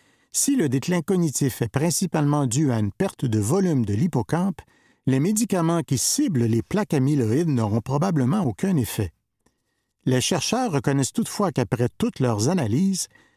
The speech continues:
les résultats présentent une certaine variance qui ne peut être expliquée. Par exemple, certains participants ont une perte de volume de l'hippocampe sans signe de déclin cognitif,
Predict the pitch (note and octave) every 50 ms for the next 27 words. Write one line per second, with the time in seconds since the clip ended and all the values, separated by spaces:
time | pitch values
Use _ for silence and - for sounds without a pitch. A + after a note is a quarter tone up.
0 | _ _ - D3 C#3 C#3 C#3 F#3+ G#3 G3+ A3 F#3 - A3+ A#3+ F#3 - D3 D3 B2+
1 | C3+ F3+ F#3 E3 - C3+ A#2 - - F3 - - - A3+ G#3 D#3 C3 A2+ G#2 A#2
2 | B2+ D3+ F3 E3+ - - - - C#3+ B2+ B2 A2+ _ - B3 A3+ - - D#3 D#3+
3 | E3+ - - D#3 C#3+ - - - - C3 A#2+ - - - G#2 F2+ - _ _ _
4 | _ _ _ _ _ _ _ _ _ _ _ _ _ - B2 A#2+ G#2 A#2+ C3+ C#3
5 | C3 F#3+ A3+ A#3+ A3 - - G#2+ G2 - _ _ _ _ - - - F#3+ D#3+ -
6 | - A#3+ A#3+ - G3+ E3+ - - D#3+ C3+ - C#3+ C#3 - F#3 G3+ F#3 D#3 - -
7 | B2+ A#2+ A2+ - - G3+ G#3+ - - D#3+ A#2+ A#2 A2+ G#2+ B2 D3+ E3+ F3+ E3+ D3+
8 | A#2+ A#2+ A2 A2+ C#3+ - - C#3 A#2+ - D#3+ E3 E3+ E3 D3 - _ _ _ _
9 | _ _ - - - - A3+ B3 G#3 C3 - - - - - - - F#3+ F3+ D3+
10 | B2+ A2 G#2+ A#2+ G#2 A2+ A#2 - - A#2+ G2+ - - A2 G#2+ A#2 - - G3+ G#3+
11 | - -